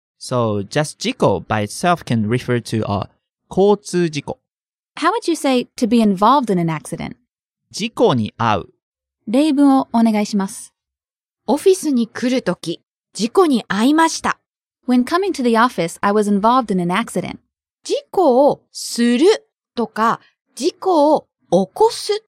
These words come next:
Speaker 3: という言い方もありますね。
Speaker 2: So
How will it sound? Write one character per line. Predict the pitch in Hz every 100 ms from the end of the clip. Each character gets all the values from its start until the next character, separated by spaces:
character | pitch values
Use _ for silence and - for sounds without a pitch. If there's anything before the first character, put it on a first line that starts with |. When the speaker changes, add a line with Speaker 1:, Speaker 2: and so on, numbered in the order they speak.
| _
Speaker 3:
と | - 208
い | 180 175
う | -
言 | 185
い |
方 | 175 170
も | 156 139 -
あ | 156
り |
ま | 151 151
す | 165
ね。 | 220 427 _ _ _ _ _
Speaker 2:
So | -